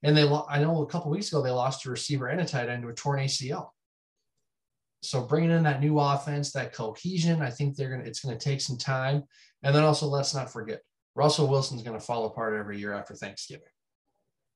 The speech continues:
I understand that there's no time to sleep, Russell, but when you're in the, in the N F L and you're only getting four and a half hours of sleep throughout the whole season,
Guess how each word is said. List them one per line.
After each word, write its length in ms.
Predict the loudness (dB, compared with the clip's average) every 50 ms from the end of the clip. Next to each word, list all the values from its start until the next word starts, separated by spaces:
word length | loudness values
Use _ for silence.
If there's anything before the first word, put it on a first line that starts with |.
| _
I 120 | 2 4 6
understand 520 | 6 6 6 4 2 2 2 2 4 4
that 140 | 2 2 0
there's 180 | -2 -4 -2 -2
no 140 | -2 -2
time 320 | -2 0 0 0 0 0 -2
to 60 | -2
sleep, 300 | -4 -2 0 0 -2 0 0
Russell, 420 | 0 0 0 0 -2 -4 -6 -8 _ _ _ _ _ _
but 100 | -10 -6
when 140 | -2 0 2
you're 100 | 4 4
in 60 | 4
the, 220 | 4 4 2 0 -4 -6
in 200 | -4 -2 -2 0
the 120 | 2 2 2
N 120 | 4 2
F 160 | 2 0 -2
L 320 | -2 0 0 -2 -2 -6 _ _ _ _ _
and 140 | -4 -2 0
you're 100 | 2 4
only 160 | 4 4 4
getting 220 | 2 0 -2 -4 -8
four 220 | -4 -2 0 0
and 60 | 2
a 60 | 2 0
half 180 | 0 0 -2
hours 280 | -2 -2 -2 -2 -2 -4
of 60 | -4
sleep 300 | -4 -4 -4 -4 -4 -4
throughout 200 | -6 -6 -6 -6
the 100 | -6 -6
whole 140 | -6 -8 -8
season, 380 | -6 -8 -8 -6 -6 -6 -8